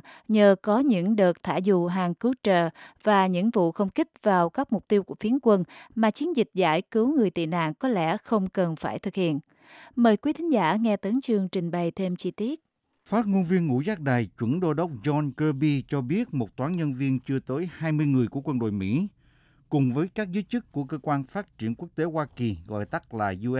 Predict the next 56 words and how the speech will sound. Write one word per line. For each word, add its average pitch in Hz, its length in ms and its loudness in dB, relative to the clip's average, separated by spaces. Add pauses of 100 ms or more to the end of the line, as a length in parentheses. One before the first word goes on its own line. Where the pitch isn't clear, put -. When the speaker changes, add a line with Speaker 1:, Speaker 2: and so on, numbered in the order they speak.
Speaker 2:
S - 60 -18 (120)
A 120 80 -8 (240)
I 110 160 -6
D, 123 40 -4 (880)
đã 160 140 0
thực 160 200 -2
hiện 127 260 0
một 120 140 -2
cuộc 123 180 -4 (100)
thẩm 147 260 -2
định 120 300 0
về 113 120 0
tình 113 220 -4
hình 113 180 0
trên 139 260 -2
núi 151 140 0
Sinjar 139 560 -2
hồi 104 240 -6
sáng 139 280 -8
thứ 170 160 -6 (100)
Tư. 147 200 0 (1200)
Ông 170 180 0
Kirby 170 280 2
nói 175 160 -2
rằng 135 280 0 (140)
toán 151 160 -2
nhân 165 160 -2
viên 143 200 -4
đó 127 280 -2
không 165 260 -2
dính 175 200 -4
líu 196 180 0
tới 214 180 -6
các 226 80 -8
hoạt 156 220 -4
động 104 240 -6
tác - 280 -10
chiến 175 320 -2
và 104 220 -8
đã 104 220 -4
an 151 260 -6
toàn 107 280 -4
trở 123 180 -6
về 127 160 -4
thành 104 200 -6
phố 147 300 -4
Erbil. 135 240 -2 (1400)
Sau 185 260 -2
khi 185 180 -2
từ 135 140 -4
Á 147 160 0
Châu 175 240 -2
về 131 160 -2
nước 151 180 0
hôm 147 200 -4
thứ 185 140 -2